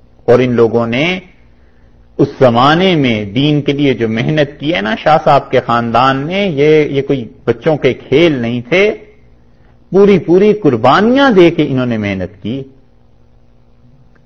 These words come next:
مولانا اسماعیل شہید رحمت اللہ علیہ کے زمانے میں دوسرا نکاح بیوہ عورت کا کرنا یہ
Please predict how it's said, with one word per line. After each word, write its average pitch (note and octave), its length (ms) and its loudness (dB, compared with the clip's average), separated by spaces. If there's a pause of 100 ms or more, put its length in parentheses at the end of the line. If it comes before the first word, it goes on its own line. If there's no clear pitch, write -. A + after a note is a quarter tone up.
(100)
مولانا D3 220 4
اسماعیل C3+ 460 0
شہید C3+ 280 2
رحمت A#2+ 340 -2
اللہ B2 180 0
علیہ B2 200 2
کے A#2 100 -4
زمانے A#2+ 440 -4
میں E3+ 360 -4 (600)
دوسرا E3 600 2
نکاح C3 600 4 (400)
بیوہ D#3 360 4
عورت C#3 640 4
کا A#2+ 80 2
کرنا F#3 680 0 (680)
یہ C#3+ 180 4